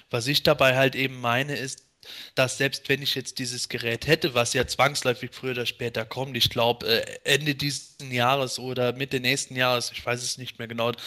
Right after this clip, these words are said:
da werde ich automatisch ein neues Handy angeboten bekommen. Äh, nur ist da halt das Ding, dass ich mit diesen Geräten grundsätzlich solche Sachen auch nicht gerne mache.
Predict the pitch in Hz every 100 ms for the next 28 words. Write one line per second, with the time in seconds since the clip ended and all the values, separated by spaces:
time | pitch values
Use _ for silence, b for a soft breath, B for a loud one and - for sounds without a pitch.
0 | B B - 123 139 131 131 135 127 127
1 | 135 131 - 120 123 127 127 - 123 123
2 | 117 117 139 127 113 117 107 - _ -
3 | - - 110 131 - B B B B 127
4 | 127 120 143 147 - 123 131 127 123 -
5 | 135 139 B B B - 131 131 - 131
6 | 139 135 127 120 131 135 123 135 127 131
7 | 123 123 117 117 113 117 123 117 113 117
8 | - 120 - 127 127 135 110 104 101 -
9 | - 107